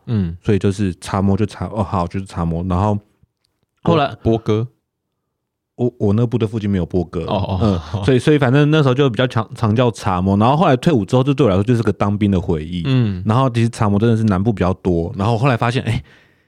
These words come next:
Speaker 2: 板桥也有茶魔，我还特地骑车，因为离我住的地方是有
Speaker 1: 板桥有茶魔了？
Speaker 2: 板桥，我不知道现在有没有，反正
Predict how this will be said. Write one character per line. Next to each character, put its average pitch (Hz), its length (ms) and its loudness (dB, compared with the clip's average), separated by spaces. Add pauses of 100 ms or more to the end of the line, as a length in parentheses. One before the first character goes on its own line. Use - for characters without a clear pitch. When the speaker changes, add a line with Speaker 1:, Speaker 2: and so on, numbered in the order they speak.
(180)
Speaker 2:
板 107 240 -2
桥 113 260 0
也 139 60 4
有 123 140 4
茶 101 260 -2
魔， 113 140 2
我 101 80 2
还 95 80 0
特 120 200 0
地 120 140 0
骑 98 240 -2
车， 98 220 0
因 110 100 2
为 113 100 4 (100)
离 110 200 2
我 107 140 4
住 113 160 2
的 98 40 2
地 104 80 0
方 104 140 2
是 107 140 -4
有 110 40 4
Speaker 1:
板 120 120 2
桥 135 180 0
有 160 140 2
茶 117 240 0
魔 117 180 4
了？ 117 100 2
Speaker 2:
板 107 120 2
桥， 117 200 0 (140)
我 104 160 0
不 110 140 0
知 147 80 0
道 143 100 4
现 135 180 2
在 127 120 4
有 98 180 2
没 87 220 2
有， 95 120 2 (140)
反 117 160 2
正 156 180 4